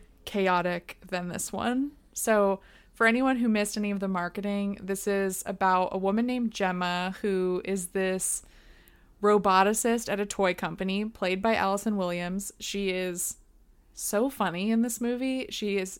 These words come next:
totally, like, found her space as this, like, very type A woman in horror movies.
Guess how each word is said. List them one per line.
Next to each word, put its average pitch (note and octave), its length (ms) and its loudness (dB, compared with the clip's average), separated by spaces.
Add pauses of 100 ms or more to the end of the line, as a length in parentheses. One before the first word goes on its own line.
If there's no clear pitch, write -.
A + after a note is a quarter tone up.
totally, A#3 720 0
like, F3 220 -8 (100)
found G3 560 0 (600)
her G#3 260 4
space F3 540 0
as F3+ 280 -4
this, - 380 -4
like, F3+ 240 -6
very G#3 280 0
type G#3+ 400 -2
A F#3 240 2
woman F#3 400 0
in F3+ 140 -4
horror F#3 340 0
movies. B3+ 540 0